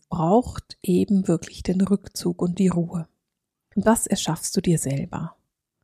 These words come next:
Für mich ist es ganz wichtig und dieser Information ist nichts Neues, denn ich habe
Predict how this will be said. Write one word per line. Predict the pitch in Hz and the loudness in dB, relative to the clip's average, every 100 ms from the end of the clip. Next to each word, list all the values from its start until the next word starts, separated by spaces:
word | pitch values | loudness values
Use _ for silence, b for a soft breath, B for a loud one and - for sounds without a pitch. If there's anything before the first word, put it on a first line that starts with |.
| _ _ - | _ _ -12
Für | - 208 | 4 6
mich | 208 247 | 6 6
ist | 320 - | 4 4
es | 254 - | -2 0
ganz | 214 220 - | 0 0 2
wichtig | 202 - - 165 143 | 0 0 -2 0 2
und | 170 180 - _ | 0 -2 -10 _
dieser | 214 220 - 208 196 185 - | -4 -2 4 6 6 4 2
Information | 220 202 202 190 190 - 214 226 | 2 4 2 2 0 2 4 4
ist | 220 - | 2 2
nichts | 196 - - - | 0 -2 -6 2
Neues, | 196 208 185 - | 4 4 2 0
denn | 170 180 | 0 0
ich | 175 208 | 0 -4
habe | 202 | -4